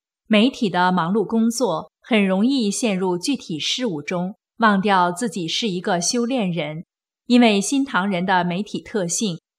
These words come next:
我需要经常在镜头前出镜做新闻，在大大小小新闻中都可以看到自己的报道，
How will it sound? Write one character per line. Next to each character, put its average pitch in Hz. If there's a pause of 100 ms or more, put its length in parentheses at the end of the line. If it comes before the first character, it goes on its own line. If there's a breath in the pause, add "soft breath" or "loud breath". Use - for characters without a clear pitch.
我 214
需 269
要 226
经 254
常 175
在 190
镜 214
头 170
前 175
出 262
镜 247
做 185
新 196
闻， 165 (320)
在 208
大 208
大 190
小 180
小 175
新 220
闻 170
中 190
都 285
可 269
以 196
看 190
到 170
自 226
己 165
的 165
报 196
道， 165